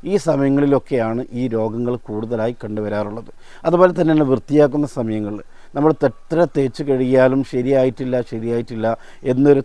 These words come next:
തോന്നൽ ഇങ്ങനെ വന്നുകൊണ്ടിരിക്കും. കാരണം അതൊരു രോഗമാണ്, അത് പൈശാചികമായ രോഗമാണ്. മനുഷ്യനെ വഴിതെറ്റിക്കാൻ വേണ്ടി പിശാച് ശ്രമിച്ചുകൊണ്ടേയിരിക്കും. അതിൻ്റെ ഒരു ഭാഗം കൂടിയാണ് പലപ്പോഴും ഈ വസ്വാസ് രോഗം ഉണ്ടായിക്കൊണ്ടിരിക്കുന്നത്.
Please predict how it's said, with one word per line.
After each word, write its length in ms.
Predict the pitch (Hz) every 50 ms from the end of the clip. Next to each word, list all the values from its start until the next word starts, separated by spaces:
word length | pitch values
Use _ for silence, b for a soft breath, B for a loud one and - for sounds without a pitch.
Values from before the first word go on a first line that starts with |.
| - -
തോന്നൽ 440 | 113 110 110 113 120 123 127 127 120
ഇങ്ങനെ 240 | 113 107 113 113 110
വന്നുകൊണ്ടിരിക്കും. 680 | 104 104 101 101 101 101 110 117 104 - - - - - - - - - - - - - - - - 139
കാരണം 160 | 147 131 135
അതൊരു 280 | 131 139 139 127 123 113
രോഗമാണ്, 640 | 113 110 113 110 101 123 117 110 104 101 110 - - - b b b b b -
അത് 100 | 175 185
പൈശാചികമായ 880 | - 160 147 139 - - 151 151 156 143 139 156 165 165 165 165 165 160
രോഗമാണ്. 500 | 147 135 123 123 131 117 104 107 104 - b b b b b b -
മനുഷ്യനെ 540 | 135 147 156 160 147 - - 190 180 190 185
വഴിതെറ്റിക്കാൻ 800 | 160 151 151 160 147 156 147 123 131 151 - 160 151 147 147 143
വേണ്ടി 160 | 139 135 139
പിശാച് 480 | 117 127 117 - 139 135 139 143 151
ശ്രമിച്ചുകൊണ്ടേയിരിക്കും. 920 | 143 - 131 120 117 113 - - 147 139 147 139 143 139 127 123 104 120 104 - b b b b b b
അതിൻ്റെ 340 | 170 175 170 196 202 190 214
ഒരു 80 | 202 196
ഭാഗം 480 | 175 151 143 139 143 143 139 151 151
കൂടിയാണ് 480 | 147 147 139 135 143 139 127 120 120 131
പലപ്പോഴും 580 | 117 120 117 110 - - 127 120 120 123 117 - b b b b -
ഈ 460 | 139 139 143 139 135 131 127 123 131 - - -
വസ്വാസ് 560 | 123 120 - - - 131 143 147 147 - -
രോഗം 320 | 151 139 131 120 123 127 131 -
ഉണ്ടായിക്കൊണ്ടിരിക്കുന്നത്. 1080 | 117 107 110 110 107 104 - 110 101 107 98 101 - 135 - 120 107 90 - -